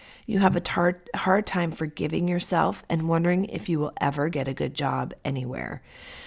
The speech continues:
You start to have negative thoughts about yourself and your abilities. Can you see the difference between the clean grief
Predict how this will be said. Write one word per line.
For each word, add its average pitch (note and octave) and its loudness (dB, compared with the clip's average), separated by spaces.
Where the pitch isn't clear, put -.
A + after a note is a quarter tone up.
You G3+ 0
start F#3 4
to - 0
have D3+ 4
negative E3+ 0
thoughts D3+ -4
about D#3 -4
yourself D3+ -2
and D3 -6
your C#3 -4
abilities. - -6
Can A3 4
you A3+ 6
see B3 2
the - 0
difference F#3+ 0
between F#3 0
the E3 -4
clean F#3 2
grief G3 2